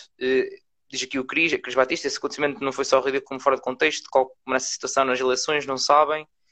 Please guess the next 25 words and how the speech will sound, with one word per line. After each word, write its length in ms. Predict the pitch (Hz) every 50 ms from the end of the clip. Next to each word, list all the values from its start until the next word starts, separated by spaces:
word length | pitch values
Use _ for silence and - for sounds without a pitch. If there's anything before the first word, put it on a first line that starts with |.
| _ _ _ _ -
e 40 | 127
depois 180 | - - 147 139
ou 100 | 143 139
não 140 | 139 135
votam, 320 | 123 131 151 151 147 156 147
ou 140 | 143 139 135
se 120 | - -
votam 300 | 127 135 135 - 143 139
é 100 | 131 131
porque 220 | 127 - - - -
sim. 280 | - - 120 117 113 - - - -
O 160 | 123 127 127 127
típico 640 | - 127 127 135 131 - 135 131 127 123 - - - - _
traço, 560 | - 127 123 127 - - - - - - - _ _ _ _ _ _ _ _ _ _ _ 117
eh, 360 | 123 123 127 127 127 127 127 - - _ _ _ _
de 60 | - -
cima 200 | - 139 139 131
a 40 | 123
baixo, 300 | 120 113 113 - - - -
sim, 240 | - - 110 - _ _ _
é. 120 | 117 110 - _ _ _ _ _ _ _ _ _ _ _ _ -
É 60 | 113
isso. 320 | 113 120 - - - - _ _ _ -
Ahm, 460 | 151 156 160 160 160 160 160 160 - - 175
mas 360 | 185 185 180 - - -